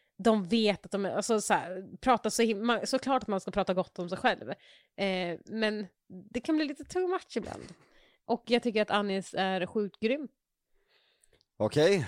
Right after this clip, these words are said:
Speaker 2: nästa artikel. Jonna öppnar sig om sina
Speaker 1: <laughs>
Speaker 2: sexuella fantasier om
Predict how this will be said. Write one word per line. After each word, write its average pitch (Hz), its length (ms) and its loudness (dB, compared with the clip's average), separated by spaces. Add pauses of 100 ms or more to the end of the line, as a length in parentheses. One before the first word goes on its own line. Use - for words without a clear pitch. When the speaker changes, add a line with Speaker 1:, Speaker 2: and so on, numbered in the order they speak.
Speaker 2:
nästa 117 440 2
artikel. 127 760 2 (320)
Jonna 143 500 6
öppnar 131 480 4
sig - 320 6
om - 260 8
sina - 340 8
Speaker 1:
<laughs> - 120 10
Speaker 2:
sexuella 160 1000 10 (680)
fantasier 123 840 6
om 104 400 2